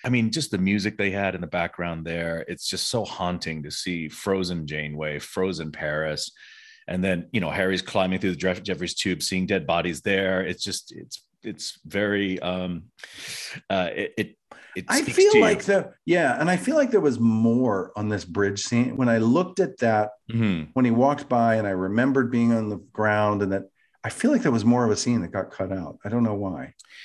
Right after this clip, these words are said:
Speaker 2: I feel like there
Speaker 1: Well
Speaker 2: was something that happened on the bridge that got cut out.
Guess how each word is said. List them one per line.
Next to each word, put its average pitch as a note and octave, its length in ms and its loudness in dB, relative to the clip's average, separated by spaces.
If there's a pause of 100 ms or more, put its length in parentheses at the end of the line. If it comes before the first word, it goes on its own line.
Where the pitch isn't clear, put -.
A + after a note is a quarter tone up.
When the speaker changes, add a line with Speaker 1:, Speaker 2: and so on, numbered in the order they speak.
(800)
Speaker 2:
I F#2 200 -8
feel A#2 60 -4
like B2+ 80 0
there F#3+ 300 6
Speaker 1:
Well - 0 -
Speaker 2:
was E3 280 0
something D#3 560 2
that A#2+ 160 2
happened B2 480 0
on G#2+ 120 2
the G#2 80 0
bridge G#2+ 720 4 (960)
that G#2+ 140 -4
got G2 240 0
cut G2 180 -4
out. D2+ 220 -4